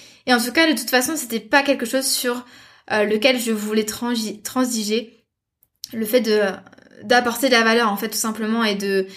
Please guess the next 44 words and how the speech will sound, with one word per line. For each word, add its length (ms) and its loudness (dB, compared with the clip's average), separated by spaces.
et 120 0
de 120 4
respecter 1040 0
le 240 -4
temps, 180 0
en 60 -2
fait, 160 -4
des 160 -6
participants. 640 -8
Je 140 0
sais 260 4
que, 200 2
voilà, 300 4
c-, 200 -4
ça 240 0
demandait 360 0
du 140 -4
temps, 260 6
ça 120 0
demandait 260 0
de 40 -6
l'implication, 680 0
et 80 0
j'avais 260 -2
vraiment 520 0
envie, 400 0
euh, 400 0
bah, 100 -2
de 120 -2
pas 140 2
faire 180 -2
de 60 -6
leur, 220 -4
de 120 0
pas 240 2
faire 260 -2
perdre 180 4
leur 140 -2
temps, 140 0
tout 60 -2
simplement, 520 -2
euh, 140 0
aux 120 4
personnes. 400 -2